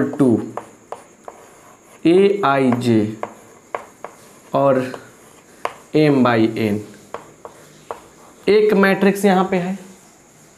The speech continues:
clear, और एक matrix और लेते हैं, क्या चीज़, ये यहाँ पर लेते हैं, यहाँ पे B is equal to बीआईजे और P by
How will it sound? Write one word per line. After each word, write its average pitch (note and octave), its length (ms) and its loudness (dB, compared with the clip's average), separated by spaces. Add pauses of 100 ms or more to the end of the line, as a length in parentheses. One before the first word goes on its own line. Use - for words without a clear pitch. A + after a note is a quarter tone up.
clear, E3+ 360 0 (1080)
और F#3 200 0 (460)
एक A#3+ 300 0
matrix E3+ 460 -2
और C3+ 200 0
लेते A#2+ 280 -2
हैं, A#2 340 -6
क्या B2 120 0
चीज़, G#2+ 300 -6 (420)
ये C#3 60 2
यहाँ C#3 140 -2
पर B2+ 80 -2
लेते G#2+ 240 -4
हैं, G#2 80 -4
यहाँ F#2+ 260 -6
पे G2+ 80 -12 (1300)
B F#3 240 2
is C#3+ 160 2
equal B2 420 0
to C#3+ 140 2 (1200)
बीआईजे C3+ 880 2 (1300)
और A#2 320 0 (760)
P G#3 240 4 (100)
by C3 160 0